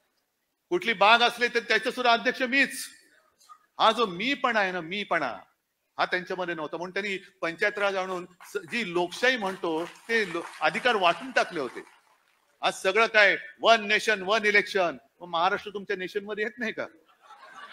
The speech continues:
म्हणजे आता जे वर्षाताई तू जो उल्लेख केलास, बदलापूर मधली घटना संतापजनक आहे, अत्यंत विकृत,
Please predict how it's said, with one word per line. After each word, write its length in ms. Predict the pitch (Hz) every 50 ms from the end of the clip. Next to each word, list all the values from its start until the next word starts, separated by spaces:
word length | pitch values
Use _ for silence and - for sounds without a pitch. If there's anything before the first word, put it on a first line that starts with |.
| - - - - - - - - - - - - - - - _ 679 698 719 719 719 698 679 659 659 - - _ _ _ _ _ _ _ _ _ _ _ _ _ _ _ _ _ -
म्हणजे 160 | 135 165 151
आता 240 | 147 151 - 202 202
जे 260 | 190 202 202 196 175 - - - 135
वर्षाताई 420 | 151 160 151 - 202 190 202 196
तू 160 | 202 190 202 196
जो 80 | 190
उल्लेख 320 | 180 175 170 165 180 202 190
केलास, 460 | 190 190 170 156 151 160 185 190 - -
बदलापूर 460 | - 151 151 160 185 185 190 196 180
मधली 220 | 190 185 175 180
घटना 300 | 156 160 156 - - 131
संतापजनक 640 | - - 180 185 175 - 240 214 226 240 214 220 -
आहे, 100 | - - _ _ _ _ _ _ _ _ _ _ _ _ _ _ _
अत्यंत 420 | - 135 - - - - - - 233 220 190 170 143 - - - _ _ _ _ - 123 - - _ _ _ -
विकृत, 360 | 220 226 - - 294 277